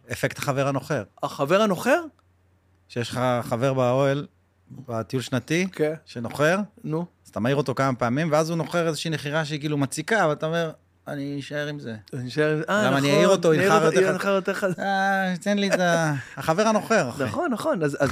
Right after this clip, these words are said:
Speaker 2: בדיוק ככה, אז אני, אני כאילו אומר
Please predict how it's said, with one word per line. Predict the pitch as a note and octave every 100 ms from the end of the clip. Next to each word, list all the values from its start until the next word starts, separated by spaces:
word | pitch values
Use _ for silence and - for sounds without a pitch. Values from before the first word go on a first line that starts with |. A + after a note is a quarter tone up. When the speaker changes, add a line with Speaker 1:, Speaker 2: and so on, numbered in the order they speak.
| E3+
Speaker 2:
בדיוק | A#3 B3 A#3+
ככה, | G#3
אז | D#3 D3
אני, | D3+ D3 D3 D3 C#3
אני | D3 D3
כאילו | C#3+ A#3+ C4 - - - - -
אומר | E3+ A#3+ B3+